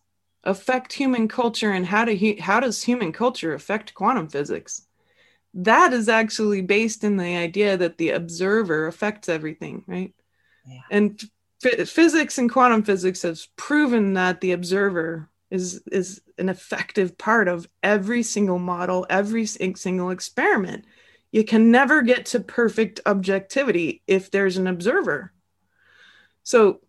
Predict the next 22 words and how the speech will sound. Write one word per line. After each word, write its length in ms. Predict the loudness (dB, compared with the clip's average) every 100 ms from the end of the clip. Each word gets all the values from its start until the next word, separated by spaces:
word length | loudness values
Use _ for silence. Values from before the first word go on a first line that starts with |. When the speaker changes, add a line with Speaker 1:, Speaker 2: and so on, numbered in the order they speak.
| _ -4
Speaker 1:
that's 340 | 2 2 0
basically 680 | 0 2 2 0 -2 -2 0
anthropology 640 | -2 -4 -4 -2 -2 -2
in 80 | -4
a 80 | -4
nutshell, 680 | -2 -2 -2 -2 -2 -2 -8
trying 480 | 0 4 4 4 2
to 180 | 2 2
be 200 | 2 2
as 180 | 2
objective 560 | 0 2 0 0 0 -2
as 160 | -2 0
possible, 800 | 2 2 2 -2 0 0 -4 _ _ _
studying 540 | -14 -2 2 2 2
our 220 | 4 4 4
own 440 | 2 2 2 -2
species 840 | -6 -8 -6 -4 -4 -4 -4 -8 -2 4
<laughs> 960 | 4 4 0 -2 -4 -16 -20 -20 _
and 140 | 0 2
what 240 | 4 4
we 100 | 4
create. 640 | 2 0 2 4 2 -2